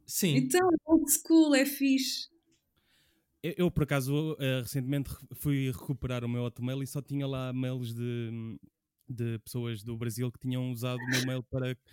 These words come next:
Speaker 3: para comprar coisas.
Speaker 2: <laughs> Que horror!
Speaker 3: <laughs> Yeah.
Speaker 2: É
Speaker 3: Contas no
Speaker 2: tristeza.
Speaker 3: banco, casas, que te-, havia bué cenas lá.
Speaker 1: Mas era
Speaker 2: Oh, eu
Speaker 1: tudo
Speaker 2: dou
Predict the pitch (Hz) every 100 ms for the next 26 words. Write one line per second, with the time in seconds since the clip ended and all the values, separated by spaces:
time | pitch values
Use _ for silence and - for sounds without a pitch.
0 | - - - 127 127 - 135 330 110 -
1 | _ _ _ - - - - - _ -
2 | 523 539 - - 370 349 254 233 214 214
3 | 208 196 190 185 123 123 120 - 208 220
4 | 175 156 139 139 147 165 165 156 - 143
5 | 139 - 143 160 143 123 135 127 - -
6 | 143 120 _ 147 135 147 120 135 120 117
7 | 107 101 101 _ - 127 143 139 - 302
8 | 294 262